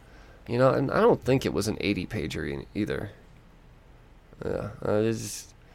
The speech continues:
uh, what are you gonna do? Um, Miles Morales, Spider-Man, number twenty-nine. Mm-hmm. The Clone Saga is over, but it leaves Miles and the people he loves poignantly changed.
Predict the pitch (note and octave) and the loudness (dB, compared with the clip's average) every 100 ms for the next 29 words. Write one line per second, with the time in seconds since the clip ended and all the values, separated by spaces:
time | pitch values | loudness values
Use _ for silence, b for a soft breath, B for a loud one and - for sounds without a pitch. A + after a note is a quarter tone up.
0 | b b b b b b - C3 C#3 C3+ | b b b b b b 6 12 12 12
1 | A2 B B B - G2 D2+ D#2 D2 G2+ | 8 B B B 0 0 0 -2 -2 -4
2 | - B B B B - C3 C3 B2 - | -8 B B B B 6 10 10 10 6
3 | B2+ C3 B2 C3 B2+ B2+ B2+ A#2+ - - | 10 10 10 8 10 10 10 6 0 -2
4 | - - A3+ G#3 F#3+ F#3 B2+ A2 - E3 | 0 8 10 12 10 8 4 2 4 6
5 | B2+ D#3+ G3 F3+ F3 F3 F3 F3+ F3+ F3 | 8 10 12 12 12 10 6 6 6 6
6 | E3+ E3+ E3+ D#3+ F3+ F#3+ G3 D3+ - E3 | 6 6 4 4 4 4 2 0 4 8
7 | E3+ D#3+ - E3 D#3+ D#3+ D#3+ D#3 G3+ A3 | 8 8 10 12 12 10 8 12 12 12
8 | G#3 F#3+ F3 B2 D#3 C3+ A#2+ B2 B2+ B2+ | 12 12 10 10 10 10 10 12 12 12
9 | B2 A2 A#2+ A2+ - B2+ - G#2 A#2+ D#3 | 8 4 4 4 2 -2 -2 -2 8 12
10 | D#3+ D3 - B B B - B3+ D4 A2 | 12 10 0 B B B 6 8 10 8
11 | F2+ - B2+ B2 E3+ D3+ G2+ G#2+ - | 6 4 4 4 4 4 4 0 -2